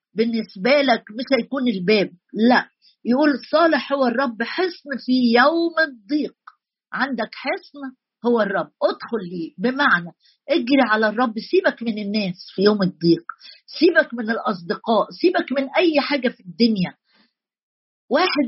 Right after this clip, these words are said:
بس اللي ينفع تجري عليه في يوم الضيق هو الرب، حصن في يوم الضيق. وبراحتك، اختيارك تدخل الحصن وتحتمي وتنجو، أو ت-، تشتت نفسك وتضيع وقتك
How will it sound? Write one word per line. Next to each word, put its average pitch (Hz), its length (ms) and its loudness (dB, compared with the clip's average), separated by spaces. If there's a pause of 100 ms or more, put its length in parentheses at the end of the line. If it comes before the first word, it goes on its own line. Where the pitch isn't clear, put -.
بس 320 220 0
اللي 254 160 0
ينفع 269 320 -2
تجري 233 340 -2
عليه 214 260 0
في 226 140 -6
يوم 226 200 0
الضيق 185 400 -6
هو 330 120 4 (160)
الرب، 202 280 2
حصن 247 640 -4
في 214 100 -12
يوم 226 360 2
الضيق. 170 300 -4 (260)
وبراحتك، 233 640 2 (440)
اختيارك 262 760 2
تدخل 262 460 0
الحصن 233 460 -4
وتحتمي 254 600 -2
وتنجو، 277 580 0 (440)
أو 403 520 4 (360)
ت-، 262 360 -2
تشتت 254 800 -4
نفسك 269 520 -2
وتضيع 233 400 2 (140)
وقتك 254 420 0